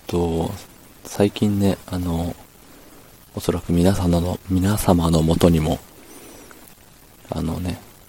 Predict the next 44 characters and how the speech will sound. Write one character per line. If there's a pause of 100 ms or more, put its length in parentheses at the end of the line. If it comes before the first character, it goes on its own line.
(540)
こ
い
つ
か
ら
の (220)
質
問
が
届
い
て
る
と
思
う
ん
で
す
け
ど、 (960)
ヤ
ギ、 (1400)
み
た
い
な、 (1500)
や
つ
で
す
ね。 (1400)
う
ん。 (640)
オ
ス
の、 (680)
オ
ス
の
ヤ
ギ
で
す。